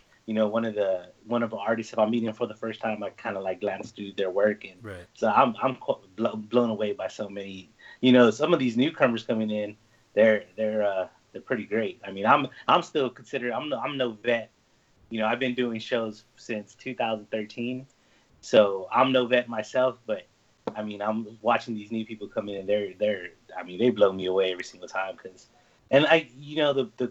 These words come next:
Speaker 1: coolest part of it is they're not intimidated, and, like, they shouldn't be intimidated by men, and, like,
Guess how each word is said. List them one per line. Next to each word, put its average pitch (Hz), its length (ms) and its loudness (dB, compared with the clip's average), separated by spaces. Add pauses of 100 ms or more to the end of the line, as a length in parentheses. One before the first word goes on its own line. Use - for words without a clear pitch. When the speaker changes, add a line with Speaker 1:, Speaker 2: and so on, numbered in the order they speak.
Speaker 1:
coolest 220 340 2
part 135 160 6
of 123 80 -4
it 123 40 -4
is 113 100 -8
they're 175 140 0
not 185 240 -2 (120)
intimidated, 104 800 -10 (180)
and, 95 120 -20 (340)
like, 110 160 2
they 143 140 2
shouldn't 170 340 0
be 123 140 -2
intimidated 107 480 -6
by 95 140 -2
men, 95 280 -10 (380)
and, 104 260 -2
like, 95 240 -2